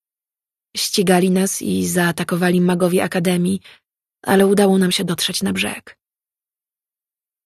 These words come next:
„A tam wylądowaliście na drzewach.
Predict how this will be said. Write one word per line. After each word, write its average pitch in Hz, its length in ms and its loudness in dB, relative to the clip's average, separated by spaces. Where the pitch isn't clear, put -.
„A 196 180 6
tam 220 400 4
wylądowaliście 185 840 2
na 180 140 4
drzewach. 170 680 -4